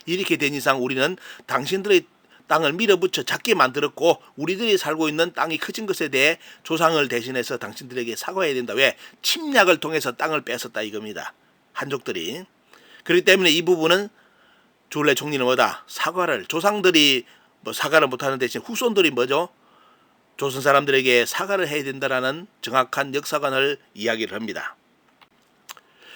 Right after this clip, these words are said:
그래서 반드시 역사의 진실성을 회복해야 되고 역사는 왜곡할 수 없고 도문강, 압록강 서쪽은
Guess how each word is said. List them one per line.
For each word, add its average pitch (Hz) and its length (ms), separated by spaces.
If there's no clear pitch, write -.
그래서 185 240
반드시 175 440
역사의 180 440
진실성을 185 480
회복해야 147 420
되고 131 460
역사는 175 340
왜곡할 180 380
수 139 140
없고 135 360
도문강, 151 440
압록강 185 360
서쪽은 160 680